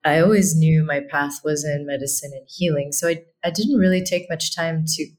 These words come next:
question it. I just went straight through to med school. And, um, in medical school, I felt like that limitation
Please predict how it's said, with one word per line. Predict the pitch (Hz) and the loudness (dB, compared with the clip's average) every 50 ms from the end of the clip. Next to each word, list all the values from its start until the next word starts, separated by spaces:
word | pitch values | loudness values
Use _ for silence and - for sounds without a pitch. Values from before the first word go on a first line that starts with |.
| _ | _
question | - - - 220 254 - - - 151 143 | -6 -2 0 0 0 -2 -4 -6 -4 -4
it. | 143 139 143 | -2 -2 -2
I | 147 | -2
just | 143 143 170 - - - - _ _ _ _ - _ _ _ _ _ | -2 -2 -2 -2 -4 -6 -8 _ _ _ _ -20 _ _ _ _ _
went | 165 170 160 - | 0 0 0 0
straight | - - - 180 165 165 170 165 - - _ _ _ _ _ _ - - - _ _ _ _ _ - - - - - - _ - | -2 0 2 2 2 2 2 -2 -6 -12 _ _ _ _ _ _ -8 -8 -8 _ _ _ _ _ -12 -10 -10 -10 -12 -16 _ -2
through | - 156 151 170 202 202 | 0 2 4 4 2 2
to | 196 - 180 170 | 0 -2 -2 0
med | 180 190 202 202 | 0 0 0 0
school. | - - - 147 143 143 170 208 220 - - | -4 -4 -4 -2 0 0 0 0 0 -2 -2
And, | 160 165 156 156 160 156 156 156 160 | -2 0 2 4 6 6 4 4 2
um, | 156 156 151 151 156 156 156 156 156 - _ _ - - - - - - _ _ _ _ _ _ | 0 -2 -4 -6 -10 -12 -14 -16 -18 -20 _ _ -20 -20 -20 -20 -20 -20 _ _ _ _ _ _
in | 220 247 302 320 330 277 | 2 2 2 2 2 2
medical | 196 170 160 160 160 160 160 160 160 | 2 4 2 2 0 0 -2 -4 -4
school, | - - - - 170 165 165 165 | -4 -4 -4 -2 -2 0 0 0
I | 160 160 | 0 0
felt | 160 160 - - 175 170 165 - - - | -2 -4 -4 -2 -2 0 0 -2 -4 -6
like | 165 160 156 156 151 151 151 - - - - _ _ _ _ - _ _ _ _ _ _ _ _ _ _ _ _ _ _ _ _ _ _ _ _ _ _ _ _ | -6 -2 -2 -2 -2 -4 -6 -10 -16 -20 -20 _ _ _ _ -20 _ _ _ _ _ _ _ _ _ _ _ _ _ _ _ _ _ _ _ _ _ _ _ _
that | - 170 156 - 160 156 160 | -2 0 0 0 -2 -4 -4
limitation | 160 165 180 180 175 165 156 - - - 170 175 185 - - - 156 131 - - - - | -2 0 0 0 0 -2 -4 -4 -4 -4 -4 -4 -4 -4 -4 -6 -6 -6 -8 -10 -14 -20